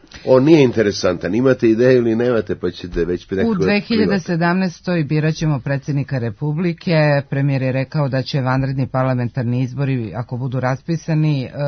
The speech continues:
Speaker 2: biti istovremeno s predsjedničkim na proleće. Novac u budžetu je obezbeđen.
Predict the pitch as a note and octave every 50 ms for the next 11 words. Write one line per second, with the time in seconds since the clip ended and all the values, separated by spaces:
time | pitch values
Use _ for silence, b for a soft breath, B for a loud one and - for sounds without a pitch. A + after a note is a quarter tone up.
0 | C#3 C#3 C#3 C3 C#3+ D#3 D3+ - D3+ C3+ - - D3+ C#3+ C#3 C#3+ C#3+ C#3 C3+ B2+
1 | - - - C3 C3 B2+ - - D3 C3 B2+ B2 A#2 - - - A#2 A2+ A2 A2
2 | - - D3 D3+ D#3 D#3+ D#3 D3+ - - D3+ C#3+ C#3 C#3 C3+ B2+ B2+ A#2+ - -
3 | B2 A2 B2 B2 A2+ B2+ B2+ B2+ A#2+ - C3+ B2 A#2+ A#2 G#2 A2+ A#2 G#2 G2 F#2
4 | - A2 G2+ - G#2+ G#2+